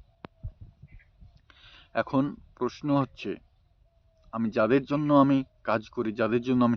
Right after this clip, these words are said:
চুরি করি, তাদের কাছ থেকেই যদি শুনতে হয় আমি হিংসা করি, তাহলে এর থেকে দুঃখ আর কি হতে পারে? আর পরিবারে কেউ একজন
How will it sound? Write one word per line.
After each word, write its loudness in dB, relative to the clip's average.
চুরি -6
করি, -6
তাদের -2
কাছ -6
থেকেই -10
যদি -6
শুনতে -6
হয় 0
আমি -6
হিংসা -6
করি, -8
তাহলে -6
এর -14
থেকে -20
দুঃখ -16
আর -8
কি -16
হতে -16
পারে? -14
আর -8
পরিবারে -4
কেউ -6
একজন -8